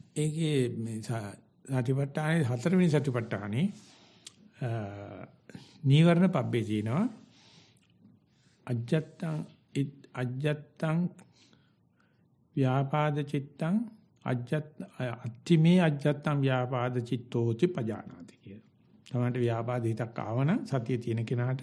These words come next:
මගේ අභ්‍යන්තරයේ ආධ්‍යාත්මයේ දැන් සත්-, ද්වේෂය ආවා කියලා දැනගන්න.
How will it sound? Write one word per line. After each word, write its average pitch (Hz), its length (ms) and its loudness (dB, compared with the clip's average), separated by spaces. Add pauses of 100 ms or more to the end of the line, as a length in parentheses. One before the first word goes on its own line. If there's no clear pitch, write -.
(560)
මගේ 135 300 2
අභ්‍යන්තරයේ 131 800 4 (300)
ආධ්‍යාත්මයේ 147 720 0
දැන් 185 180 2
සත්-, 139 400 -2 (340)
ද්වේෂය 170 500 6
ආවා 147 500 2
කියලා 143 240 0
දැනගන්න. 127 440 -4